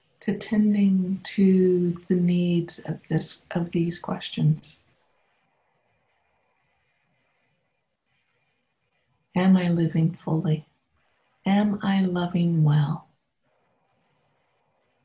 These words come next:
In meditation practice,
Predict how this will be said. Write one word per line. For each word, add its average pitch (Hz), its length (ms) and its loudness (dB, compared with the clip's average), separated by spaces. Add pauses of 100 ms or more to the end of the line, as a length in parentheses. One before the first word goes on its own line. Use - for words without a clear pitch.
(1000)
In 185 140 2
meditation 190 720 -6
practice, 175 960 -10